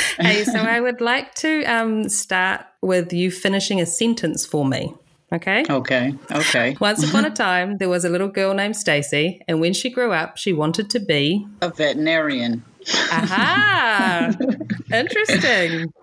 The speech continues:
Speaker 2: Mm-hmm.
Speaker 1: So how do we move from v-, being a vet to being a hairstylist?
Speaker 2: I think my whole life has been kind of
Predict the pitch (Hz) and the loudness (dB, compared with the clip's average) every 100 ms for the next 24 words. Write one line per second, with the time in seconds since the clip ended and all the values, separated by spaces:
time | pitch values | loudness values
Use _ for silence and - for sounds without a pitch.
0 | - - - 160 151 139 233 220 214 254 | -4 -4 -2 0 0 0 2 2 0 0
1 | 269 302 311 311 269 277 269 254 226 220 | 0 0 0 0 2 0 0 -2 0 0
2 | 214 208 - - 175 175 - 214 220 208 | 0 -2 -4 0 0 0 -2 0 0 0
3 | 180 202 208 - - - 196 190 202 196 | 0 0 0 -2 -6 -2 0 2 0 -4
4 | 202 214 208 247 330 190 156 156 - - | -2 0 2 0 0 0 0 0 -2 -8
5 | - - - - 165 - 214 226 - 262 | -12 -20 -20 -4 -4 -2 -2 0 -2 -8
6 | - 233 151 156 156 185 180 160 160 160 | -8 -6 -2 0 0 0 0 2 2 0
7 | 151 151 139 - 147 147 139 131 - - | 0 -2 -2 -2 -2 0 0 -2 -6 -18
8 | - - 151 143 135 131 127 123 | -14 -2 0 0 0 0 0 -4